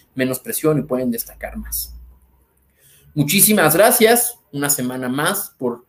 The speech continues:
escucharme. Lalo, de Balls Nation M X, saludos. Muchísimas gracias, Lalo. ¿Están nuestras defensivas y ofensivas en el top diez de la N F L?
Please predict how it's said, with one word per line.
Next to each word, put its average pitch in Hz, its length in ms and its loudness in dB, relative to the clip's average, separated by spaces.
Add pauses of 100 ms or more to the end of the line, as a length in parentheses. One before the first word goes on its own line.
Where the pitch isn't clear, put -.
(640)
escucharme. 175 960 -2
Lalo, 196 800 2 (180)
de - 120 -4
Balls 151 340 4
Nation 165 480 -2
M 156 360 0
X, - 540 -10 (300)
saludos. 180 840 2
Muchísimas 123 520 -8
gracias, 202 440 2
Lalo. 190 480 2 (1080)
¿Están 269 400 2
nuestras 294 360 4
defensivas 202 680 4
y 202 60 -2
ofensivas 202 720 0
en 180 100 -4
el 147 160 -4
top 214 280 0
diez 202 340 0
de 202 120 0
la 165 180 2
N 185 260 -4
F 170 420 -6
L? 214 420 -2